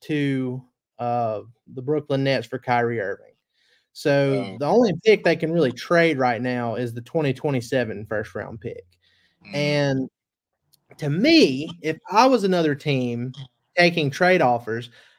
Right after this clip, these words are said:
Speaker 1: I would view that as having a little bit extra value because you don't know what's gonna be happening with, you know, Luka's free agency,
Speaker 2: Yep.
Speaker 1: uh, potential free agency in twenty twenty-six. So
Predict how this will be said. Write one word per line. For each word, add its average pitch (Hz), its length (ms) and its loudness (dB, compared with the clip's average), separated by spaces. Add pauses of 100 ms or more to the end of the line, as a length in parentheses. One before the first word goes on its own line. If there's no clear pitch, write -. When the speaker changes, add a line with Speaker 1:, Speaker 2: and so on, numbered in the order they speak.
(120)
Speaker 1:
I 208 160 4
would 262 240 2
view 208 180 0
that 170 320 4
as 147 120 -2
having 151 340 2
a 143 40 0
little 147 160 0
bit 139 120 0
extra 147 340 -2
value 135 640 0 (520)
because 156 440 -2
you 180 80 -6
don't 185 220 -2
know 175 120 -2
what's 175 240 -2
gonna 185 200 -4
be 151 120 -2
happening 143 680 -2
with, 131 260 -2 (720)
you 147 160 -8
know, 131 140 -2
Luka's 147 400 -4
free 151 300 -2
agency, 131 760 -2 (320)
Speaker 2:
Yep. 101 180 -4
Speaker 1:
uh, 127 200 0 (220)
potential 226 460 2
free 139 260 0
agency 127 460 -2
in 120 140 -4
twenty 143 320 -4
twenty-six. 135 800 -2
So 131 420 2